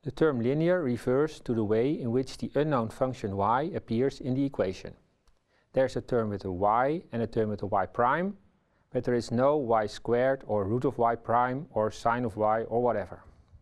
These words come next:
Here's the second example of a linear differential equation.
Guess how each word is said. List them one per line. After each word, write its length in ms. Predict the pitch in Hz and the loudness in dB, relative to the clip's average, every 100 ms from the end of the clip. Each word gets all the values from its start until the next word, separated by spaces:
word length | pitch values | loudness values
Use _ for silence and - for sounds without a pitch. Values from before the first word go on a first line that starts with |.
| _ _ _ _ _ _ _ _ _ _ | _ _ _ _ _ _ _ _ _ _
Here's 320 | 160 190 196 | 2 2 2
the 60 | - | -2
second 320 | 170 165 151 | -2 0 0
example 680 | 117 - 135 151 165 185 - - - | 0 2 0 2 0 -2 -10 -20 -4
of 160 | 139 - | -2 0
a 40 | |
linear 300 | 117 127 131 | 0 2 0
differential 580 | 117 110 104 113 - 123 | -2 -4 -2 -2 -4 -4
equation. 500 | 123 98 90 - | -4 -6 -6 -12